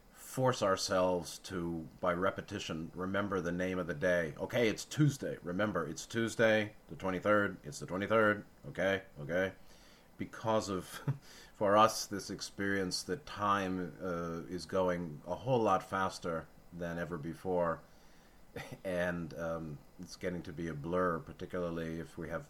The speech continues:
things to do and projects and, uh, that's going on. So the year is, um, two-thirds done, and we're shuttling into twenty twenty-four,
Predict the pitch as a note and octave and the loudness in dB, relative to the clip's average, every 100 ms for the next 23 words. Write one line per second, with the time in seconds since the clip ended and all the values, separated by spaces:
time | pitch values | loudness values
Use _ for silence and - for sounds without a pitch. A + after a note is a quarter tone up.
0 | - F#2 E2 - D#2 D#2+ F#2+ F#2 F2 D#2 | -10 -8 -8 -8 -8 -2 2 2 2 0
1 | F2+ F2 F2 F2 - - E2 D2+ - - | 0 2 2 0 -2 -8 -8 -10 -14 -20
2 | - - - - - - - - - F2 | -20 -20 -20 -20 -20 -20 -20 -20 -6 -2
3 | F2 E2 D#2+ G#2+ A2+ - A#2+ A#2 A#2+ B2 | 0 0 4 6 6 4 0 2 6 6
4 | A2+ G2 G2+ G2+ G#2+ B2+ C3 A2+ A2 - | 6 2 -4 0 4 6 6 4 2 -2
5 | G2+ G2+ G2 F#2+ F#2+ F#2+ F#2+ F#2 F#2 - | 0 2 4 4 4 4 0 -2 -4 -2
6 | D3 D3 C3 G#2+ F#2+ - G#2 G#2 B2 B2 | 0 2 2 2 0 0 2 4 2 -4
7 | - - - - - - F#2+ F#2+ F#2 F2+ | -14 -20 -20 -20 -18 -8 -4 -2 -2 -2
8 | F2+ F2+ F2 F2+ F2 - A2 G2 G2 F#2+ | -2 -4 -4 -4 -2 -2 0 0 -2 -2
9 | F#2 F2+ G#2 G2 G#2 G2 G#2 G#2+ A#2+ | -4 -4 -2 -2 -2 -4 2 2 2